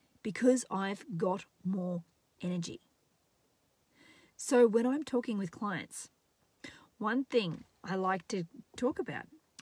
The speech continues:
is how they can create more energy. Your body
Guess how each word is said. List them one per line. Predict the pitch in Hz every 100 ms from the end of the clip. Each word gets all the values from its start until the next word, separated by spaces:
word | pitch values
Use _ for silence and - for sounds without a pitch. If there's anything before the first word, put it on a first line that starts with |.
| -
is | 208 214 208 - - -
how | - - 226 220 226
they | 226
can | 240 233
create | 240 185 160 - - _ _
more | 185 185 175
energy. | 180 180 - - _ _ - - - _ 196
Your | 240 311 339
body | 254 214 156